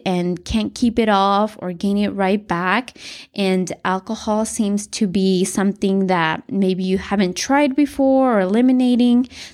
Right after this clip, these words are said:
that might be something that you want to be looking at. Number six is managing blood sugars and having a healthy blood pressure. So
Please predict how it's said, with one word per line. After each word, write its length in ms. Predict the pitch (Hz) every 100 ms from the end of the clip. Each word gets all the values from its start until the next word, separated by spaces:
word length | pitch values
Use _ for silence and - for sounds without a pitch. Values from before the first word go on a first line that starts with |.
| -
that 200 | 196 -
might 240 | 233 233
be 160 | 233 202
something 560 | - 190 185 202 196
that 220 | 185 - 170
you 200 | 175 175
want 480 | 170 175 170 - -
to 100 | 185
be 200 | 170 165
looking 440 | - 180 - -
at. 140 | 52 - _ _ _ _ _ _ - - _ _ - - - - - - _ _ -
Number 220 | 277 349
six 540 | 392 - - - - -
is 440 | 247 220 208 - -
managing 800 | 208 208 208 277 277 302 285 285 277 -
blood 380 | 208 208 202 202
sugars 720 | - 196 - - - - - -
and 320 | 202 190 196
having 540 | - - 220 214 240
a 80 | 254
healthy 520 | 233 - 202 202 262
blood 280 | 247 269 339
pressure. 480 | - 202 - 185 175
So 640 | 185 - 233 226 226 233